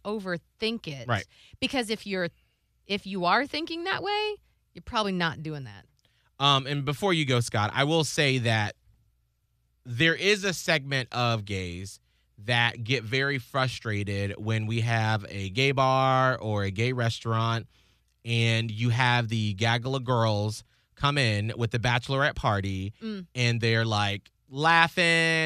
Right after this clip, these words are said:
Speaker 2: and they're being loud and they're s-, and it, you sort of as a gay person feel like you're in a zoo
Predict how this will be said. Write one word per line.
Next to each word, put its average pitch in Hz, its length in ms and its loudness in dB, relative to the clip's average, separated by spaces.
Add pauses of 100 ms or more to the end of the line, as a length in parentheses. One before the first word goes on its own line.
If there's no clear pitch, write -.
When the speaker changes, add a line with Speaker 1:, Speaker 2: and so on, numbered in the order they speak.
Speaker 2:
and 117 120 -2
they're 110 100 -4
being 151 320 0
loud 147 720 4
and 117 180 2
they're 117 180 2
s-, - 180 -4
and 147 120 0
it, 151 200 0 (220)
you 170 120 0
sort 208 240 2
of 214 60 2
as 202 140 2
a 170 40 -2
gay 147 220 0
person 147 400 -4
feel 139 200 -2
like 135 220 0
you're 123 140 0
in 120 80 0
a 101 80 0
zoo 110 460 0